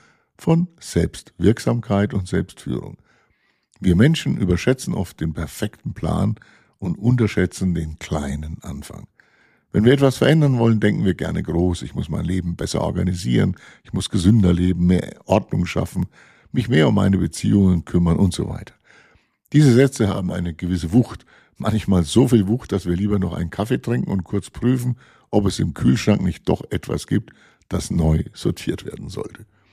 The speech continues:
Der Punkt ist, große Vorhaben sind nicht falsch, aber sie sind selten der Ort, an dem Handlung beginnt. Handlung beginnt meist im nächsten konkreten Schritt. Die Fokusfrage lautet also nicht, "Wie löse ich alles?", sondern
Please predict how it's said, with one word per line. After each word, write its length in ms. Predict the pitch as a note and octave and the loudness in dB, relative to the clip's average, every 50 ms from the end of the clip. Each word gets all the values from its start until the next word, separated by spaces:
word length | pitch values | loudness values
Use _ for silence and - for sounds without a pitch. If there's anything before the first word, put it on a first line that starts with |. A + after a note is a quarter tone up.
| _ _ _ _ _ _ _ _ - | _ _ _ _ _ _ _ _ -4
Der 60 | - | -4
Punkt 340 | - - - F3 G3+ F3+ - | 0 4 4 4 4 4 2
ist, 280 | - - E2 - - _ - _ _ _ _ _ _ | -2 -4 -4 -6 -10 _ -20 _ _ _ _ _ _
große 340 | - G2 G#2 C3+ E3+ D#3 C#3 | 2 4 6 6 6 6 4
Vorhaben 560 | - - B2+ B2+ A#2+ G#2+ G#2 G2+ G2+ G2+ G2 | 2 4 4 4 6 4 4 2 2 2 0
sind 200 | F2 E2 F2+ D#2+ | -2 -4 -4 -4
nicht 220 | E2 D#2 - - - | -6 -8 -10 -6 -4
falsch, 320 | - G#2+ D3+ D3 B2+ - | -2 0 0 0 0 -2
aber 220 | - - D#2+ E2 | -2 -2 -2 -2
sie 100 | D#2+ E2 | -4 -4
sind 280 | D#2 - A#2 B2+ C3+ C3 | -4 -2 -2 -2 -2 -2
selten 380 | - - F2 F2+ F2+ - - D#2+ | 0 0 0 0 0 -2 -4 -4
der 140 | D#2 D2+ | -4 -4
Ort, 300 | - - G2+ B2 C3 - - _ _ _ _ _ _ | -2 -2 -2 -2 -4 -6 -12 _ _ _ _ _ _
an 160 | - - D#2 | -10 -8 -4
dem 280 | D#2 F2 E2+ E2 D#2 - | -4 -2 -4 -4 -4 -4
Handlung 360 | G2 G2+ G2+ G2 - - A#1+ | -2 -2 -2 -4 -6 -8 -10
beginnt. 400 | - - - - - - - - | -10 -12 -14 -14 -14 -14 -8 -4
Handlung 320 | F#2 F#2+ A#2 A#2+ A#2 A2 G2 | -2 -2 0 0 0 -2 -2
beginnt 420 | E2+ F2 - G#2 G#2+ G#2+ - - | -2 -2 0 0 0 0 -2 -6
meist 380 | G2 D#2 D#2+ F2 - - - - - | -6 -6 -6 -6 -8 -10 -14 -18 -10
im 140 | - E2 D#2+ | -6 -4 -2
nächsten 520 | E2 E2 F2 F#2 - - - - - F2+ E2+ - - - _ _ _ - | -2 -2 -2 -2 -4 -8 -8 -6 -6 -6 -6 -8 -14 -20 _ _ _ -6
konkreten 640 | - E2+ E2 D2+ - - - E2 D#2+ D#2+ - - | -2 -2 -2 -2 -4 -4 -4 -2 -4 -2 -6 -8
Schritt. 340 | D#2 - - - - - - _ _ _ _ _ _ _ _ _ _ _ _ _ _ _ | -8 -2 0 0 0 -2 -6 _ _ _ _ _ _ _ _ _ _ _ _ _ _ _
Die 80 | - - | -12 -10
Fokusfrage 800 | - - F3 E3+ - F3 C3 - - - D#2+ D#2 D#2 D2 D#2+ D#2+ | 2 2 2 4 6 4 2 4 2 0 2 2 2 2 2 2
lautet 380 | D#2 D#2 D#2+ - F#2+ G2 F2 - | 2 4 4 4 2 2 0 0
also 200 | C#2 D2 D#2 F2 | -2 0 2 2
nicht, 320 | G2 B2+ C3 - - - | 4 2 2 0 0 2
"Wie 80 | F2+ F2+ | 4 6
löse 360 | E2+ E2+ F#2+ A2 G#2+ F2 F2 | 6 8 8 6 6 4 0
ich 200 | E2+ - - - | -2 -4 -2 0
alles?", 300 | F2+ G#2+ C#3 E3 D#3+ - | 4 4 4 4 4 2
sondern 340 | A#2 G#2+ G#2+ G2+ G#2+ G#2+ | 2 4 4 2 2 -2